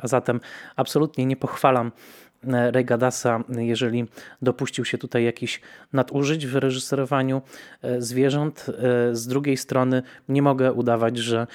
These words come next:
film nie zrobił na mnie gigantycznego wrażenia i że nie poruszył mnie na wiele sposobów, także, e, pokazując symbiozę, e, ludzi i zwierząt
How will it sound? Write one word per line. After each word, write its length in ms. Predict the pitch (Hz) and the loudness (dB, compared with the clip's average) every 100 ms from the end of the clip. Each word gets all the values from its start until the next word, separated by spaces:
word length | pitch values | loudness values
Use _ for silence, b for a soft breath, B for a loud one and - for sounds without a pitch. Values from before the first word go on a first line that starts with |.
| B B | B B
film 300 | - 127 120 | -4 -2 0
nie 80 | 120 | 0
zrobił 280 | 120 117 117 | -2 -2 -2
na 100 | 113 | -2
mnie 140 | 113 | -2
gigantycznego 640 | 113 117 113 131 - 127 117 | -2 -2 -4 -4 -6 -4 -2
wrażenia 420 | 117 113 127 131 | -2 -2 0 -2
i 60 | |
że 120 | 120 117 | -2 -4
nie 80 | |
poruszył 480 | 113 123 117 - 127 B B B B | -2 -2 -2 -2 -4 B B B B
mnie 240 | 127 123 120 | -4 -2 0
na 120 | 117 | 0
wiele 220 | 127 120 | 2 0
sposobów, 520 | - 117 - 123 123 | -2 -6 -4 -2 -2
także, 480 | - 165 160 147 143 B B B | 0 0 0 0 -2 B B B
e, 180 | - 127 | -2 -2
pokazując 760 | 127 123 131 127 127 127 127 | -2 0 2 2 0 0 -2
symbiozę, 640 | - 135 127 135 123 113 113 B B B - | -2 -2 2 4 4 0 -4 B B B -10
e, 220 | - 117 117 | -4 0 2
ludzi 380 | 127 123 135 | 2 0 -2
i 60 | 123 | -4
zwierząt 580 | 113 120 131 143 135 | -2 0 2 2 -2